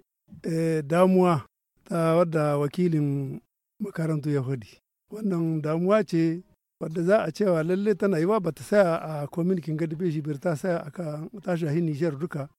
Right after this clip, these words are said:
Amma mu tamu, eh, maganin da in an kama muna za a muna maganin ta kadan ne. Tunda ba mu da yawa, ba mu da girma.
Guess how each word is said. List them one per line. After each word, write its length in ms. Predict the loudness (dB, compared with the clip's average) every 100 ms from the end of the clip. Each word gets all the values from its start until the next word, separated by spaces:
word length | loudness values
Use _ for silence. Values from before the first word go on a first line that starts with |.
| _ _ -6
Amma 280 | 0 2 2
mu 220 | 2 2
tamu, 580 | 4 4 4 0 -4 -8 -6
eh, 460 | -2 0 0 -2
maganin 540 | -2 2 2 4 2 2
da 320 | 0 -2 -4 -10 _ _ _
in 200 | -4 -4
an 200 | -2 -2
kama 360 | 2 2 2 0
muna 220 | 0 0
za 200 | 0 -2 -2
a 60 |
muna 240 | -2 -2 -2
maganin 460 | -4 -4 -4 -6
ta 80 | -8
kadan 340 | -10 -6 -6 -6
ne. 180 | -8 -14 _ _ _ -8
Tunda 200 | -4 0
ba 160 | 0
mu 100 | 0
da 80 | 0
yawa, 280 | 2 2 2
ba 160 | 0 -2
mu 80 |
da 80 | -4
girma. 400 | -6 -6 -8 -10